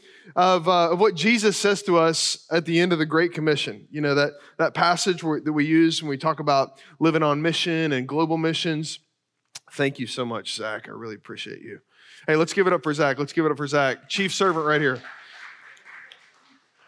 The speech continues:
What a, what a guy. Back to the Great Commission.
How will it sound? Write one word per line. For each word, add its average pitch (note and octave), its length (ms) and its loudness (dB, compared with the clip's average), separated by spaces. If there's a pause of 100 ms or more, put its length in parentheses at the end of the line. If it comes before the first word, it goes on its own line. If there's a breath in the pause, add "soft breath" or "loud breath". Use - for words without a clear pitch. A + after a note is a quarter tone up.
(140 soft breath)
What C#3 120 -2
a, B2+ 100 -2
what C#3 200 -4
a C#3 40 -2
guy. A2+ 340 -2 (1900)
Back F3 220 2
to F3 80 0
the E3+ 60 2
Great E3+ 180 2
Commission. D3+ 380 -4